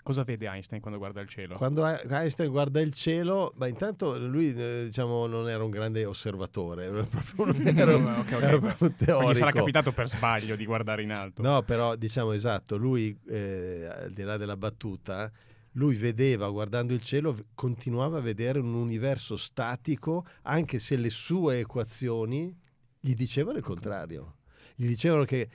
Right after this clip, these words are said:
Speaker 2: questo spazio non voleva starci sta-, statico, voleva espandersi o contrarsi, e lui, non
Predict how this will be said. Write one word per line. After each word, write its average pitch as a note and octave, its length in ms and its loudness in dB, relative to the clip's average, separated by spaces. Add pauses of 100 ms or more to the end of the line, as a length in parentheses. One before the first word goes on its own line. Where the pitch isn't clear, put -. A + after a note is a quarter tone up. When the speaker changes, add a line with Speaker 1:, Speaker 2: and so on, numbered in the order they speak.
Speaker 2:
questo C#3+ 300 2
spazio C3 760 0 (280)
non D3+ 240 6
voleva D#3+ 320 8
starci C3 720 0 (160)
sta-, - 400 -2
statico, G#2+ 720 -4
voleva C#3 380 2
espandersi D#3+ 680 0
o B2+ 60 2
contrarsi, G2 800 -6 (800)
e C#3 140 6
lui, D#3+ 500 8 (560)
non E3 380 4